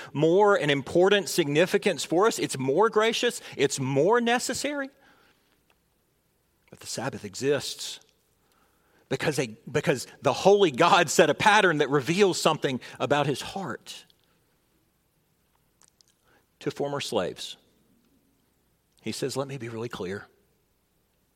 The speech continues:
I am not a hard-driving,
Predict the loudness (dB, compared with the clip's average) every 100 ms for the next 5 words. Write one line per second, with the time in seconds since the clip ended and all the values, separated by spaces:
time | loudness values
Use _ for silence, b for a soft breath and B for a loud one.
0 | _ _ _ _ -10 -8 -6 -4 -4 -4
1 | -6 -12 -20 _ _ _ _ b b -16
2 | -14 -8 -6 -4 -4 -2 -2 -4 -8